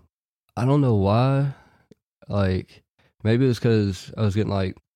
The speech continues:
not really paranoid or something, but, like, Dad had sa-, said he saw a car outside at, like, five thirty one morning or something. So I don't know. There for a re-, for, like, a week or so, I'd be on the couch, and almost every morning I would wake up at five thirty A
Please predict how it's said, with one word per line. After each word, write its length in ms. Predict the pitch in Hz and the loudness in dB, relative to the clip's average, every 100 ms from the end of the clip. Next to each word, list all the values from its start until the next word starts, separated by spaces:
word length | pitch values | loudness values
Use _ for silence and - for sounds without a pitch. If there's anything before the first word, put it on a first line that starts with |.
| - | -8
not 160 | 135 143 | -6 -2
really 220 | 98 87 | -4 -4
paranoid 760 | - - 95 131 101 90 92 | -10 -6 -2 0 -2 -2 -4
or 60 | 90 | -6
something, 340 | 95 98 110 110 | -6 -4 -4 -4
but, 120 | 98 | -2
like, 180 | 98 95 | -2 -2
Dad 220 | 110 117 | 0 0
had 100 | 104 | -2
sa-, 200 | - 107 - | -4 -8 -4
said 220 | 113 101 | -2 0
he 120 | 98 | 0
saw 240 | - 107 95 | 0 -2 -2
a 60 | |
car 340 | - 98 98 110 | -2 0 2 0
outside 580 | - - 120 117 110 | -2 -2 0 0 -4
at, 120 | 95 101 | -10 -8
like, 200 | 95 - | -10 -6
five 220 | 104 101 | -6 -4
thirty 240 | 101 104 | -2 -2
one 200 | 107 110 | 0 2
morning 260 | 110 113 117 | 2 2 0
or 120 | 113 | 0
something. 260 | 117 120 123 _ | -2 -4 -6 _
So 100 | 104 | -4
I 40 | 123 | 0
don't 140 | 143 | 2
know. 300 | 107 98 90 _ _ - | 2 0 -4 _ _ -2
There 200 | 123 143 | 0 0
for 300 | 123 104 95 | 0 2 0
a 40 | |
re-, 340 | 90 104 123 - - - - | 0 0 -2 -4 -20 -20 -8
for, 680 | 110 104 98 95 92 98 - - | 0 2 2 2 0 -4 -8 -6
like, 180 | 113 110 | -2 0
a 80 | 95 | 0
week 460 | 92 104 120 113 95 | 0 2 2 0 -4
or 80 | 95 | -6
so, 440 | 95 92 95 98 _ _ _ _ - | -6 -6 -6 -8 _ _ _ _ -6
I'd 120 | 98 | 0
be 100 | 113 | 2
on 100 | 113 | 2
the 80 | 95 | 0
couch, 400 | 117 117 113 - | 0 0 0 -4
and 180 | 90 - | -8 -6
almost 340 | 120 113 95 - | -2 0 -2 -4
every 320 | 113 120 127 | -4 0 0
morning 540 | 127 131 107 95 95 - _ _ - - | 2 2 0 0 -4 -8 _ _ -14 -2
I 100 | 107 | 0
would 120 | 104 | 2
wake 200 | 110 110 | 0 0
up 140 | 104 | -2
at 100 | 90 | -4
five 240 | - 101 92 | -2 -2 0
thirty 280 | 107 101 101 | 0 2 2
A 260 | 101 104 | 2 2